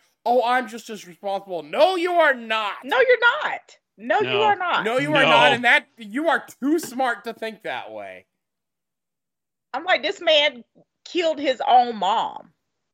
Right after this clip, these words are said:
Speaker 2: pretty much. So,
Speaker 1: Yeah.
Speaker 2: uh, to set all this shit up.
Speaker 3: Killed his own mother, forced his father to kill the whole royal family, just did so many things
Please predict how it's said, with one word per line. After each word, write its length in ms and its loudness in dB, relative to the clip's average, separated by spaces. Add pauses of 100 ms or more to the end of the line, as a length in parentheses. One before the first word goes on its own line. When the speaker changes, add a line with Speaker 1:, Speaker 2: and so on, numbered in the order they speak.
(520)
Speaker 2:
pretty 240 2
much. 340 2
So, 300 4
Speaker 1:
Yeah. 300 6
Speaker 2:
uh, 40 -2
to 200 -4
set 380 -2
all 220 4
this 160 -2
shit 240 -4
up. 360 0 (800)
Speaker 3:
Killed 220 -4
his 140 -6
own 200 -2
mother, 680 0 (200)
forced 500 -2
his 200 -4
father 420 2
to 140 -2
kill 640 -2 (460)
the 180 0
whole 320 2
royal 440 2
family, 880 0 (880)
just 300 -10 (120)
did 240 0
so 380 0
many 340 -2
things 640 -2